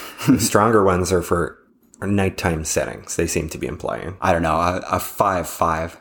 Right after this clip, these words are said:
Speaker 1: ratio seems like any time to me, really.
Speaker 2: Yes, again, because of Health Canada's regulations capping edibles, any edible product at ten milligrams, we're not going to see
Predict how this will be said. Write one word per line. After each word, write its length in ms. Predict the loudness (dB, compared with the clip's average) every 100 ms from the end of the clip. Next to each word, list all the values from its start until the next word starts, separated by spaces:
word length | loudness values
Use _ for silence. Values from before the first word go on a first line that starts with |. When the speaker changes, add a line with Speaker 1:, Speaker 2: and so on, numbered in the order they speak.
| _ _
Speaker 1:
ratio 540 | -6 -4 -2 -2 -4 -2
seems 320 | -2 -2 -4
like 180 | -6 -4
any 200 | -4 -4
time 260 | -6 -6
to 80 | -8
me, 240 | -8 -8 -8
really. 380 | -10 -8 -10 -10
Speaker 2:
Yes, 520 | 2 2 2 0 -6 2
again, 680 | 2 4 4 4 2 -2 -6 -18 _ _ -10
because 320 | 0 2 2
of 80 | 2
Health 240 | 0 2
Canada's 420 | 2 2 2 2
regulations 800 | 0 2 2 2 2 -2 -2 -4 -10
capping 560 | -2 0 2 0 2
edibles, 580 | 2 2 2 0 -2 -2
any 200 | 2 2
edible 260 | 2 0 0
product 420 | 2 2 0 0
at 160 | -2 0
ten 220 | -2 2
milligrams, 560 | 2 2 2 0 0
we're 60 | 0
not 180 | 0 0
going 160 | -2
to 80 | -2
see 760 | -4 0 2 4 2 0 -6